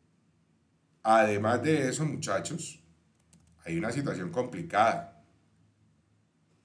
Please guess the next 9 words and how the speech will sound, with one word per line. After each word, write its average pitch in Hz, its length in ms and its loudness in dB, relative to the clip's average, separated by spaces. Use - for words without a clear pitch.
que 82 160 -12
no 82 140 -8
sabemos 135 420 -2
si 117 80 -6
van 92 140 -4
a 107 40 -6
empezar 98 320 -6
el 139 160 -8
torneo. 127 500 -4